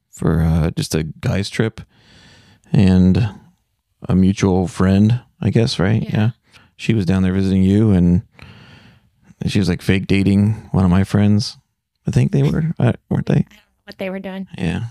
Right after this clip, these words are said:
Speaker 1: Uh, so then we all hung out, and I mean, that's, that's how we met. <laughs>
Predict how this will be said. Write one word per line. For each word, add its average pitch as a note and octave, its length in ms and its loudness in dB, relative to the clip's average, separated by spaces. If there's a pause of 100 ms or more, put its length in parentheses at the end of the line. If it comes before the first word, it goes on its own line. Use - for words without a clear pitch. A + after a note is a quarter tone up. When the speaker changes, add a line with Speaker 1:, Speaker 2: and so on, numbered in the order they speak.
(160)
Speaker 1:
Uh, F#2 500 0 (720)
so - 160 -2
then F#2 440 0
we F#2+ 160 0
all F2+ 160 -2
hung F#2+ 200 2
out, F#2 300 0
and F2+ 460 0 (1900)
I - 100 2
mean, - 140 0
that's, - 360 -2 (300)
that's - 140 -4
how D#2 100 0
we D#2 80 -2
met. E2+ 400 -2
<laughs> - 60 -20